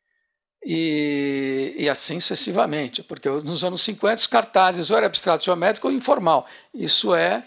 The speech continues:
indicativo de quem que é Bienal, pelo menos a direção tava apoiando. Primeira, quem tava lá como, como gerente, como, como curador, essa palavra não existia.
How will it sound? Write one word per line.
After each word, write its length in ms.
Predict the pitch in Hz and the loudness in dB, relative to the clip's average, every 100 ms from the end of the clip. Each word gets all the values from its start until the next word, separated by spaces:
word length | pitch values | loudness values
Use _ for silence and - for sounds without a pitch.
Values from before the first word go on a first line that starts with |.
| _ _ - | _ _ -10
indicativo 960 | 170 147 202 208 233 - - 214 214 165 | -8 -4 -4 2 0 2 -2 -2 -4 -6
de 120 | - | -8
quem 160 | 185 170 | -10 -6
que 80 | |
é 40 | 170 | -4
Bienal, 520 | 165 170 143 151 202 - - - | -2 -2 2 2 2 -4 -18 -4
pelo 160 | 160 | -2
menos 240 | 160 190 180 | 0 0 2
a 80 | |
direção 720 | 185 196 202 - - 175 180 214 | 0 0 2 2 2 2 2 2
tava 840 | 185 170 180 196 202 180 160 139 | 4 4 4 4 6 6 4 2
apoiando. 760 | 151 165 - 226 170 147 123 123 _ _ - _ | 2 0 2 2 2 0 -4 -12 _ _ -20 _
Primeira, 420 | - 135 156 180 139 | -8 -4 0 0 -2
quem 200 | - 135 | -8 -4
tava 280 | 156 143 139 | -2 2 2
lá 260 | 151 139 | 2 0
como, 580 | - 135 131 127 - - _ | -2 -6 -6 -8 -10 -20 _
como 160 | - | -16
gerente, 580 | 113 131 131 160 123 - 127 - 131 120 | -6 -4 -2 -4 -6 -14 -18 -20 -20 -16
como, 200 | 131 117 _ _ - - _ | -14 -14 _ _ -20 -20 _
como 220 | - 135 131 | -18 -16 -8
curador, 480 | 220 180 143 185 | -2 -2 0 -2
essa 160 | 160 143 | -2 -4
palavra 300 | 147 135 135 | -4 -4 -6
não 80 | 135 | -8
existia. 560 | 131 - - - 67 | -4 -4 -4 -6 -10